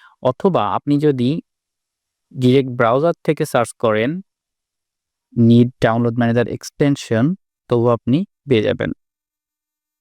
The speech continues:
Just click on the add to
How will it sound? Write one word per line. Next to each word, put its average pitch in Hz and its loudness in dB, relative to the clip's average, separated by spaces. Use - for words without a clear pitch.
Just 131 -2
click 127 0
on - 0
the - 0
add 117 -8
to 120 -8